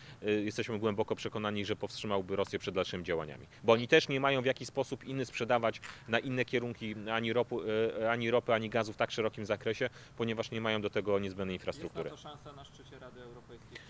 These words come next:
Speaker 2: tygodniu?
Speaker 1: No niestety obawiam się, że, że tutaj nie będzie du-, dużego poparcia w tym zakresie, bo jest kilka dużych krajów Unii Europejskiej, które jest bardzo zależnych od, od, em, od tych składników, ale być może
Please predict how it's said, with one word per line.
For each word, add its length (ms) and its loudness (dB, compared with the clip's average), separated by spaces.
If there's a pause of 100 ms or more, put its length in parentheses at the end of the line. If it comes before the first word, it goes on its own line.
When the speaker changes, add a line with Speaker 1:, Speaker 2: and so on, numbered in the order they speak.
Speaker 2:
tygodniu? 300 -18
Speaker 1:
No 60 -4
niestety 380 6
obawiam 340 6
się, 180 2
że, 460 4
że 200 2
tutaj 400 0
nie 120 -2
będzie 320 6
du-, 180 -2
dużego 340 2
poparcia 420 4
w 40 0
tym 160 -4
zakresie, 500 4
bo 460 2 (120)
jest 360 -2
kilka 240 2
dużych 240 0
krajów 260 2
Unii 120 -2
Europejskiej, 440 0
które 180 2
jest 140 4
bardzo 360 4
zależnych 460 4
od, 160 2 (300)
od, 300 6
em, 300 0
od 200 0
tych 280 -2
składników, 640 4 (360)
ale 180 8
być 140 4
może 380 6